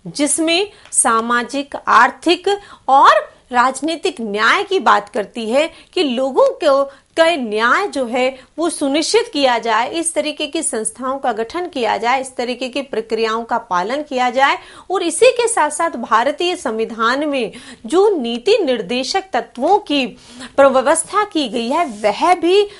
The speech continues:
सुशासन की तरफ हमारे, अ, का-, कार्यक्रमों को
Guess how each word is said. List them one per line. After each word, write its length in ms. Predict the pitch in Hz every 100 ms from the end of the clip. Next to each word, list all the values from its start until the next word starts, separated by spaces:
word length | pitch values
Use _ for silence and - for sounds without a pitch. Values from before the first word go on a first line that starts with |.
| -
सुशासन 600 | - - - 285 269 -
की 220 | 466 453
तरफ 360 | 403 262 262 277 - - -
हमारे, 480 | 254 254 262 285
अ, 100 | 320 - _ - 254 247 240 233 208 208 214 - 240 233 - -
का-, 220 | 226 220
कार्यक्रमों 720 | 247 254 302 392 392 262 233
को 320 | 226 269 302